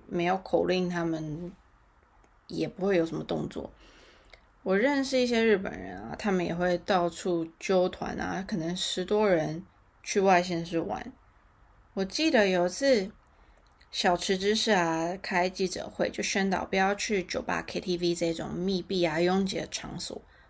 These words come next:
隔天我走在路上，马上看到卡拉 OK 寄出半额优惠。我有室友真的去唱歌，而且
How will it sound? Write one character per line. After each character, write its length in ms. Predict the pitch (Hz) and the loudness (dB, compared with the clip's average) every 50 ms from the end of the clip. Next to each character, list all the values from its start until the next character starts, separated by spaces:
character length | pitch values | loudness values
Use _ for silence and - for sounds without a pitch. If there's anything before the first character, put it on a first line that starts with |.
| _ _ | _ _
隔 140 | - 190 202 | 0 0 2
天 160 | 226 247 254 | 2 2 2
我 80 | 262 254 | 0 0
走 160 | - - 135 | -2 -2 -2
在 140 | 131 147 170 | 0 0 2
路 180 | 185 175 170 | 2 2 2
上， 320 | 165 - - - - - - - - - - _ _ _ _ | 2 0 -2 -2 -4 -6 -10 -18 -20 -20 -20 _ _ _ _
马 220 | - 180 160 151 | 0 0 0 0
上 240 | 175 220 220 208 202 | 0 0 0 0 0
看 300 | 202 - 240 208 185 185 | 0 0 2 2 2 2
到 180 | 185 185 170 165 | 2 0 0 -2
卡 300 | 165 - - 156 143 143 | -4 -6 -6 -4 -2 0
拉 180 | 160 175 175 175 | 2 2 2 2
OK 380 | - 180 175 - 175 175 175 | 2 0 0 0 0 0 0
寄 220 | 175 170 - 190 170 | 0 -2 -4 -4 -4
出 180 | - - 175 165 165 _ | -4 -4 -4 -6 -4 _
半 220 | - 170 160 - - | -4 -4 -4 -4 -6
额 160 | - 151 139 | -8 -8 -6
优 240 | 143 180 180 180 - | -6 -4 -4 -4 -6
惠。 340 | 180 - - 165 170 196 190 - _ _ - - - - _ _ _ - - - _ _ _ _ _ _ _ _ _ _ _ _ _ - | -6 -6 -6 -6 -6 -6 -8 -16 _ _ -20 -20 -20 -20 _ _ _ -20 -20 -20 _ _ _ _ _ _ _ _ _ _ _ _ _ 0
我 140 | 254 269 | 2 4
有 100 | 262 196 | 4 4
室 180 | 185 - - - | 4 2 0 0
友 100 | - 175 | 2 2
真 160 | 170 - 185 | 2 2 0
的 80 | 190 185 | 0 0
去 140 | 175 180 175 | 0 -2 -4
唱 320 | - - 196 160 - - - | -4 -2 -4 -4 -4 -6 -8
歌， 200 | - - - - - | -6 -6 -6 -2 0
而 100 | - 196 | 0 0
且 340 | 190 202 190 165 156 - | 2 0 0 0 -2 -4